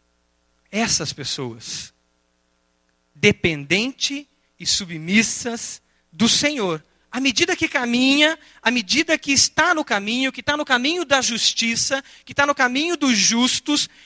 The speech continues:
ela anda nesse caminho em submissão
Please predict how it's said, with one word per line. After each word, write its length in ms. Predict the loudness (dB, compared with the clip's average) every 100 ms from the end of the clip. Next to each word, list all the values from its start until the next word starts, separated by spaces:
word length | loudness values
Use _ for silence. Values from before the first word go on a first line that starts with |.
| -10
ela 400 | -4 0 0 0 _ _ _ 0
anda 500 | 0 0 -2 -4 -6
nesse 340 | -12 -8 -6 -6
caminho 560 | -6 -6 -6 -8 -10 -16 _
em 160 | -10 -6
submissão 840 | -4 -4 -8 -4 -2 0 0 -2